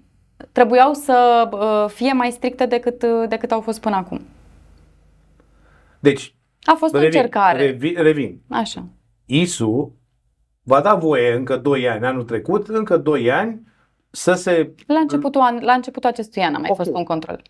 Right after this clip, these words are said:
Speaker 2: Control și a zis, „Bă, încă doi ani de zile, încercați să remediați, să faceți... Uh, da, e, în principiu e ok.” Nu, v-am mai dat o păsuire de doi ani. Așa
Speaker 1: Da,
Speaker 2: este? Corect?
Speaker 1: așa este.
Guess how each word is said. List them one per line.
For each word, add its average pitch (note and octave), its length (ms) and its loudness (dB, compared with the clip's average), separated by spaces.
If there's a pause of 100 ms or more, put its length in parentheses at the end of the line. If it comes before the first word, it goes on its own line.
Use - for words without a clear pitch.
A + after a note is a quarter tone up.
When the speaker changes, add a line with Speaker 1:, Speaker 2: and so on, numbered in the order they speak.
(160)
Speaker 2:
Control D#3+ 380 4
și A#3+ 100 -4
a A3+ 40 4
zis, A3+ 100 0
„Bă, G#3+ 220 -12
încă G#3+ 380 0
doi G3 140 0
ani F#3 120 0
de E3+ 120 -2
zile, G#3 280 0
încercați F#3+ 420 -2
să G3+ 80 -2
remediați, F3 560 2
să G3 100 -2
faceți... F#3+ 560 -6
Uh, E3 440 4 (120)
da, E3 240 -2
e, A3 280 0
în G3+ 140 -6
principiu G#3 420 -4
e G3+ 60 0
ok.” F#3 160 -2
Nu, C#3 300 -4
v-am G#3+ 200 -2
mai A3 100 0
dat A#3 160 2
o A3 60 0
păsuire G#3+ 380 0
de G3+ 120 -2
doi F3+ 180 0
ani. G2+ 160 -6
Așa A3 160 -2
Speaker 1:
Da, F#3 60 2
Speaker 2:
este? G3+ 220 -2
Corect? E3+ 280 4
Speaker 1:
așa G#3 80 -2
este. F3 100 -10